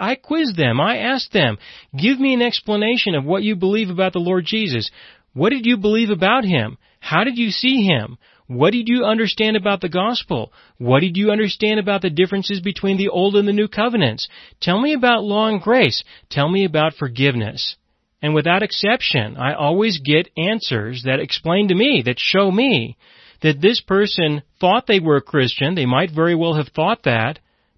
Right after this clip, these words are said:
but they most certainly were not, from what I can tell. And so I do not see a case of an individual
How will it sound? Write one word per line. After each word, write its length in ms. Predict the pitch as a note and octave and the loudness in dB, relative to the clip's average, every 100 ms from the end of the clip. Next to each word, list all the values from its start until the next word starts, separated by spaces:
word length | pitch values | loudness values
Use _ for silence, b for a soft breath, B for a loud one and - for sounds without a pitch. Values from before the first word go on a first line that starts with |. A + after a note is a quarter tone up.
| - | -2
but 160 | F3 | 0
they 100 | F3+ | 2
most 240 | F3 E3+ - | 4 2 2
certainly 480 | A#3 C#4 G3+ C#3+ - | 0 2 2 2 0
were 180 | D3 C3+ | 2 4
not, 440 | E3+ F#3+ C#3+ F3+ | 4 4 2 -2
from 220 | - C3 | -2 0
what 80 | B2 | 2
I 160 | B2+ G3+ | 2 2
can 180 | E3+ | -2
tell. 400 | B2 A#2+ G2+ C#3+ b b b b | 0 0 -2 -6 b b b b
And 160 | D#3+ | -2
so 200 | - C#3+ | 0 0
I 220 | C#3+ E3+ G3 | 2 2 2
do 120 | D3+ | 2
not 300 | D3+ A3+ - | 2 0 -4
see 420 | - - C4+ G#3+ | -6 -2 2 2
a 80 | C#3+ | 0
case 580 | - F#3 A3+ C#3 B2+ C#3+ | -4 -2 2 2 0 -2
of 120 | C3 | -2
an 100 | D#3+ | -2
individual 960 | F3+ D3+ C#3 F#3 F#3+ C3+ A2 G2+ A2+ | 0 -2 0 0 0 -2 -2 -2 -8